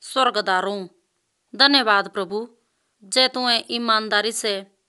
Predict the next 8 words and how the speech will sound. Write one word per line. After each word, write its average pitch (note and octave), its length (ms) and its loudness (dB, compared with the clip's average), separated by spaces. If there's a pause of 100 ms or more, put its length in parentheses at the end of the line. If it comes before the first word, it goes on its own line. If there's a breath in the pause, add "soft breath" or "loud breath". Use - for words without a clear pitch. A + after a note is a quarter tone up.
(340)
ऐसे D4+ 240 4
के D4 120 0
विश्वास A#3 720 4 (320)
और G#3+ 100 -2
प्रार्थना A#3+ 440 4
करो, G3 460 0 (200)
तो B3 100 0
तुए B3 440 2